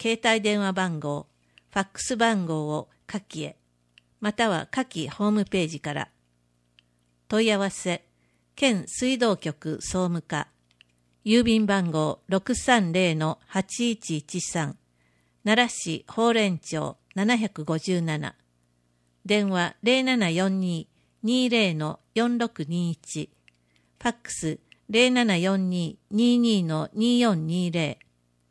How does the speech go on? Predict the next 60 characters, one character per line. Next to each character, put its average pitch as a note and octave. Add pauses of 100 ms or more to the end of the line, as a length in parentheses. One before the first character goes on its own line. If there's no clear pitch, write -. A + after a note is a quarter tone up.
(260)
ホ A3+
ー A#3+
ム A3+
ペ G3+
ー D3+
ジ、 - (580)
ダ G#3+
ブ G#3+
リ B3+
ュ -
ー A#3+
ダ A3+
ブ A3
リ A3+
ュ -
ー -
ダ G#3+
ブ F#3+
リ E3
ュ -
ー -
ド F3
ッ -
ト -
ピ A#3
ー A#3+
ア A3+
ー -
ル G#3
イ G#3
ー F#3+
エ -
フ D#3
ド F3
ッ E3
ト - (400)
ナ A3
ラ、 D#3+ (360)
エ F#3
ヌ A3
エ G3
ー F#3
ア -
ー G3
ル F#3+
エ D#3+
ー - (220)
ド F3+
ッ -
ト -
ジ G#3+
ェ A3+
ー A#3
ピ F#3+
ー -
ス -
ラ E3+
ッ D3
シ -
ュ C#3+